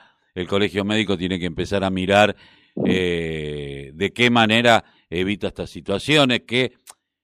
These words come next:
eh, eh, no va a ser en un cien por ciento, pero van a ser mínimos los casos,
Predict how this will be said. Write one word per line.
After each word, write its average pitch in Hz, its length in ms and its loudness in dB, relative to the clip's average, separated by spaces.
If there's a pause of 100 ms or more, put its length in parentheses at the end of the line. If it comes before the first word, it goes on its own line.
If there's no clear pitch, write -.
eh, 92 580 -6
eh, 90 280 -8
no 98 220 -2
va 110 100 2
a 101 40 -2
ser 110 220 -6
en 107 140 -4
un 98 80 -6
cien 107 180 -8
por 101 160 -8
ciento, 131 260 -2
pero 95 180 0
van 101 140 2
a 104 80 -2
ser 107 220 -2
mínimos 110 420 2
los 95 140 0
casos, 120 480 0